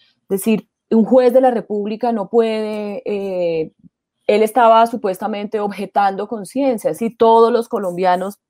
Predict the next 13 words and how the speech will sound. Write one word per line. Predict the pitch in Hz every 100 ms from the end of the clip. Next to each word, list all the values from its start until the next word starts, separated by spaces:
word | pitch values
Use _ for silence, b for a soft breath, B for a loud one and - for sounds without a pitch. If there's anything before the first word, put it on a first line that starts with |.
| _
tenemos | - 220 214 202 202
derecho | 190 170 196
a |
la | 202
objeción | 190 170 165
de | 170
conciencia, | 190 190 202 185
por | 175 160
supuesto, | 160 185 233 233 175
es | 202
un |
derecho | 190 208 202 208
sagrado, | 180 160 214 214